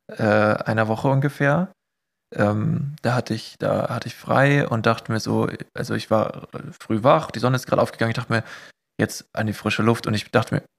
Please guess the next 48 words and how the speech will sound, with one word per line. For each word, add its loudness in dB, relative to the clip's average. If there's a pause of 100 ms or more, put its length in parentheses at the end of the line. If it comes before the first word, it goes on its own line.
(440)
es -2
ist -10
Pilzsaison, 0
komm, 2
ich -4
geh 0
jetzt 2
in -8
den -4
Wald. -2
Und -2
dann 4
habe 4
ich, -4
ich -4
habe -4
eine 4
App 4
auf 2
dem 2
Handy, 4
die 6
heißt 0
Mushroomizer. 4 (400)
<laughs> 2
Und 4
da 4
kannst -2
du -2
dann 2
ein -2
Foto -4
machen 0
von -6
dem -2
Pilz, 0
den -6
du 0
findest. -2
Und -6
dann 0
sagt -4
er 0
dir 0
mit 0
einer -2
gewissen -6
Wahrscheinlichkeit, 0